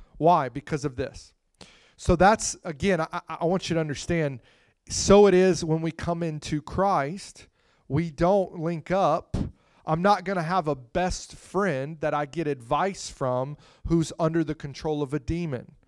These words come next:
What do I mean? The Bible says anyone who, he says, Paul says to us, "You," or sorry, "they, just as you were, uh, under the control of, are under the control of the demon spirit of this world."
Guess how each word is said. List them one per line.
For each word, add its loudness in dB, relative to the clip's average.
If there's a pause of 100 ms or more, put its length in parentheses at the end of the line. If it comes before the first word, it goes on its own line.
(360)
What 4
do 8
I 8
mean? -2
The 0
Bible 4
says -2
anyone 0 (400)
who, 4
he -4
says, 0 (160)
Paul 6
says 0
to -6
us, -2
"You," -2 (580)
or -4
sorry, 0
"they, 4 (400)
just 4
as 0
you 4
were, 2 (420)
uh, 4 (160)
under 4
the 2
control 4
of, 2
are 6
under 4
the 0
control 0
of -2
the -4
demon -6
spirit -4
of -4
this -10
world." -6